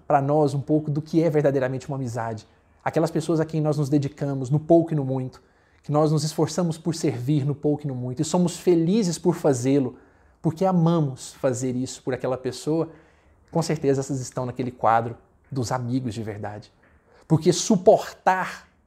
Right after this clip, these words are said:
a vida com eles é muito bom, mas fazer por eles algo ainda é muito melhor. Aqueles que, na verdade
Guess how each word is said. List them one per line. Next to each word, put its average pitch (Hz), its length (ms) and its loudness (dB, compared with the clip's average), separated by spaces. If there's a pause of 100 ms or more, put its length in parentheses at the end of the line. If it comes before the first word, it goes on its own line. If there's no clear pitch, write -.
(240)
a 131 120 -4
vida 139 400 -4
com 156 260 0
eles 175 560 2 (480)
é 143 100 -6
muito 180 340 -2
bom, 104 280 -8 (920)
mas 165 300 4
fazer 170 720 4 (840)
por 233 200 8
eles 175 440 4
algo 160 460 2 (360)
ainda 160 280 -2
é - 20 -2
muito 131 280 -8
melhor. 113 460 -10 (640)
Aqueles 214 400 4
que, - 100 -6
na 185 60 0
verdade 147 600 4